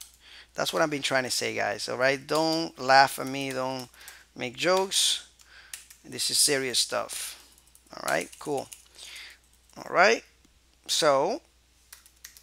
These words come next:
we can go ahead and return the post. First of all, what we gotta do is we gotta find the post, all right?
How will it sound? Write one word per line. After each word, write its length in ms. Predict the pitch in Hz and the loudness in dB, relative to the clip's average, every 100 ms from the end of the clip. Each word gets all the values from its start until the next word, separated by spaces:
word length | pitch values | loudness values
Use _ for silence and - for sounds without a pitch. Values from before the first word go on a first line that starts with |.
| - _ _ - _ _ | -20 _ _ -20 _ _
we 140 | 139 | -12
can 480 | 131 139 131 131 123 - - | -6 -4 -2 -4 -8 -16 -8
go 120 | 131 | -4
ahead 200 | 127 131 | 0 -2
and 140 | 131 | -2
return 640 | 123 120 165 160 139 147 175 - - _ _ _ _ _ _ _ _ _ _ _ _ - | -6 -4 0 2 2 -2 -8 -16 -20 _ _ _ _ _ _ _ _ _ _ _ _ -8
the 260 | 131 127 - - _ _ - | -2 -2 -2 -16 _ _ -8
post. 680 | 156 139 170 - - - - - - _ _ _ - _ | -4 -2 -2 -2 -2 -4 -8 -14 -20 _ _ _ -20 _
First 460 | - - 202 202 | -20 2 4 6
of 100 | 202 | 4
all, 120 | 165 156 | 4 4
what 120 | 151 | 6
we 40 | |
gotta 160 | 151 156 | 6 4
do 320 | 131 151 143 | 2 -2 -2
is 260 | 131 131 - | -2 0 -2
we 80 | 139 | 0
gotta 160 | 131 | -4
find 360 | 117 - 180 196 | 0 6 6 6
the 60 | |
post, 600 | 170 147 135 143 - - - _ _ _ - - - _ - - _ _ - _ - | -2 -6 -4 0 -2 -2 -10 _ _ _ -20 -20 -20 _ -20 -20 _ _ -20 _ -12
all 80 | 117 | 0
right? 400 | 120 135 175 | 2 4 2